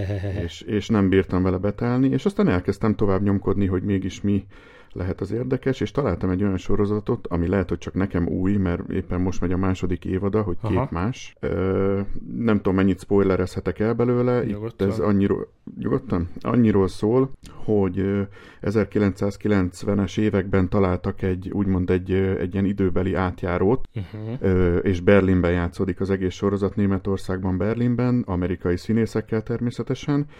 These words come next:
Speaker 2: és arról szól, hogy ott találtak egy olyan átjárót, ahol ketté vált az idő, és lemásolódott a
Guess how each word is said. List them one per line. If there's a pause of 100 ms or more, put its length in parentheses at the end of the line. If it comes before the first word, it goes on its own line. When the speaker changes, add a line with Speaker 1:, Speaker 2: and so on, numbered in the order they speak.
(240)
Speaker 2:
és
arról
szól,
hogy
ott
találtak
egy
olyan
átjárót, (400)
ahol
ketté
vált
az
idő,
és
lemásolódott
a